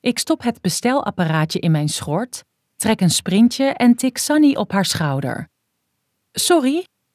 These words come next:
Benjamin vraagt of je nu kunt komen."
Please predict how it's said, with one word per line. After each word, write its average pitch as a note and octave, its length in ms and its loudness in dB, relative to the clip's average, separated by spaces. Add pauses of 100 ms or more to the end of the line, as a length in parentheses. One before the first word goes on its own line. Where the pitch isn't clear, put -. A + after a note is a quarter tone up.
(380)
Benjamin B3 540 6
vraagt G#3+ 420 -4
of - 180 -4
je G#3+ 120 2
nu A3 380 6
kunt - 320 2
komen." D3+ 500 0